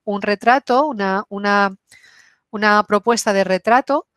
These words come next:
con diferentes, eh, registros figurativos dentro de, de la escala de figuración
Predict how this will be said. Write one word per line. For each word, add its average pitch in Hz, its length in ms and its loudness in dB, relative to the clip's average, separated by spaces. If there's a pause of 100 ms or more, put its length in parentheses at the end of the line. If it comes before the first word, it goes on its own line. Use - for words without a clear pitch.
(320)
con 214 140 -8
diferentes, 208 1080 0
eh, 196 380 2
registros 240 640 -2
figurativos 254 720 -4
dentro 196 240 -8
de, 190 180 -6
de 208 240 -8
la 196 80 2
escala 202 240 0
de 190 60 2
figuración 220 560 -4